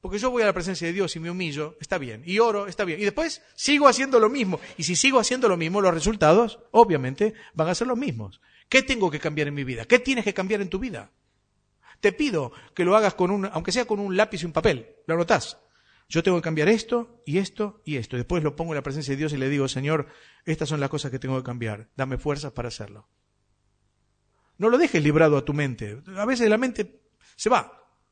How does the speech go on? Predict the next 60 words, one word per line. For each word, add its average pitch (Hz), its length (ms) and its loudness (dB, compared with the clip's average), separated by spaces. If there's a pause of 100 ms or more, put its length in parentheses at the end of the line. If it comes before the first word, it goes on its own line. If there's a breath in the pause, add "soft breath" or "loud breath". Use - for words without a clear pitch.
Anotalo 247 380 6
en 190 60 4
un 180 60 -2
papel. 147 460 -2 (400)
Y 165 60 0
orá 226 160 10
al 302 120 10
Señor 226 440 2 (160 loud breath)
día 226 280 4
a 214 40 6
día 220 300 2
por 185 100 0
esas 202 180 -2
cosas 196 220 -2
que 170 60 -4
hay 170 80 -4
que 170 60 -20
cambiar. 170 300 -2 (280 loud breath)
Hay 180 140 -4
que 196 60 -18
cambiar 190 280 0
el 180 80 -4
carácter. 180 480 -2
Muy 170 100 -8
bien, 147 220 -6
pues. 135 180 -10
Hay 143 140 -14
que, - 100 -20 (300 loud breath)
hay 175 100 -2
que 165 60 -14
cambiar 185 280 -4
la, 180 120 -6
la 165 100 -4
actitud. 180 460 -4
Muy 165 100 0
bien, 135 240 -2
pues. - 320 -10 (220 soft breath)
Hay 175 140 0
que 170 40 -14
cambiar 196 380 -2 (280 loud breath)
el 165 140 -4
deseo 190 400 0
de, 185 280 0
de 160 120 -12
orar, 185 340 2
de 151 220 -6
leer 170 160 -2
la 170 100 -6
palabra, 170 380 -4
de 139 100 -4
venir 160 200 -6
al 165 80 -8
culto, 160 340 -4
de 143 320 -4
servir 165 260 -6
al 160 100 -4
Señor. 180 360 -10
Muy 226 140 0
bien, 240 160 -2
pues. 226 400 -8